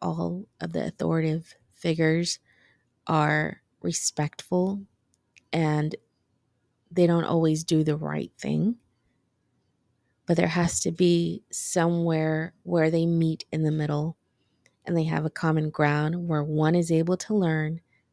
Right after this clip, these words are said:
and one is able to teach. But we don't have that. So I will say, like I said,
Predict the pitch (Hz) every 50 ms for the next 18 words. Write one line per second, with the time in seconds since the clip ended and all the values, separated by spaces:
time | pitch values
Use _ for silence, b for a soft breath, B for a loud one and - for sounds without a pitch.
0 | _ - 156 156 151 151 151 147 147 147 147 147 - - 160 151 147 151 147 156
1 | - - - - - - - - _ - - - - _ _ _ _ _ _ _
2 | _ _ _ _ _ _ _ _ - 143 139 - - - _ _ _ - 160 156
3 | 151 151 - - 139 - - 143 139 135 143 135 135 - - _ - _ b b
4 | b b b b b b b b b - - - 175 160 156 160 - - 165 165
5 | 160 160 - - 175 160 160 165 160 160 151 147 - 151 156 - - - - -
6 | -